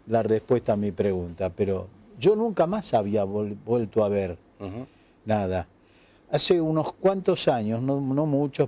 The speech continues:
Speaker 1: pero hará seis, siete, ocho años, una cosa así, Felipe Piña, eh, la,
Speaker 2: El historiador.
Speaker 1: la, la producción de Felipe Piña me llama y me dice, este,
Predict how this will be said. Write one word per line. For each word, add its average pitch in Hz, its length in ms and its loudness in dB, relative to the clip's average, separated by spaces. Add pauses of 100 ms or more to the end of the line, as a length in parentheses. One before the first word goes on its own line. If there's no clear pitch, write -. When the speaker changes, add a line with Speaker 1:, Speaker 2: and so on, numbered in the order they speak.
Speaker 1:
pero 95 240 2
hará 104 500 0 (1400)
seis, 120 440 -2
siete, 107 380 -2
ocho 101 300 -6
años, 95 520 -4
una 101 200 -10
cosa 95 300 -10
así, 104 300 -10 (1600)
Felipe 175 420 2
Piña, 147 580 -2 (800)
eh, 110 260 -2
la, 104 120 -2
Speaker 2:
El 107 60 0
historiador. 98 440 2
Speaker 1:
la, 123 60 2
la 113 140 0
producción 147 640 2
de 147 80 0
Felipe 160 460 2
Piña 170 380 0
me 139 120 -2
llama 151 380 0
y 131 60 0
me 123 160 0
dice, 143 540 0 (640)
este, 110 840 2